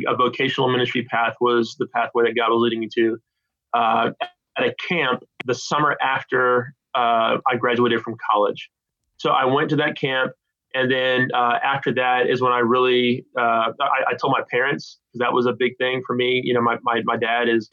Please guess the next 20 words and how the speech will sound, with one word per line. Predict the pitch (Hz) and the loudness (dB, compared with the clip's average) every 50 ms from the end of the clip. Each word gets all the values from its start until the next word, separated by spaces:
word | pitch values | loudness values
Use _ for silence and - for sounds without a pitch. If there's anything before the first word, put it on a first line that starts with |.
| _ _ _ _ _ _ _ _ - | _ _ _ _ _ _ _ _ -2
uh, | 107 107 107 - 92 | 0 2 2 2 0
a | - - - | -2 -4 -4
chemist | 135 139 143 156 147 - - | -2 0 0 0 -2 -2 -2
by | 123 120 | -2 -2
trade. | 117 - 135 131 135 135 | -2 -2 0 0 2 2
My | 123 117 | 2 2
mom's | 120 120 123 123 113 | 2 2 2 2 0
a | 107 | -4
teacher. | - - 131 123 - 156 147 143 - _ _ _ _ _ _ _ _ - | -6 -6 -6 -4 -2 -2 -2 -2 -6 _ _ _ _ _ _ _ _ -2
And | 139 139 | -2 0
so | - 139 123 | 2 2 2
we, | 120 127 127 139 - - - - _ - | 4 4 2 0 -2 -4 -8 -16 _ -4
you | 131 | 0
know, | 131 123 | 2 2
we | 117 131 | 4 4
were | 123 131 131 123 | 4 2 2 0
a | 120 | 0
family | - 127 123 123 123 113 | 0 0 0 2 2 2
of | 107 113 | 2 2
ministers. | 113 120 123 117 - - 117 117 120 127 - - | 2 2 2 0 0 0 0 2 2 0 -2 -6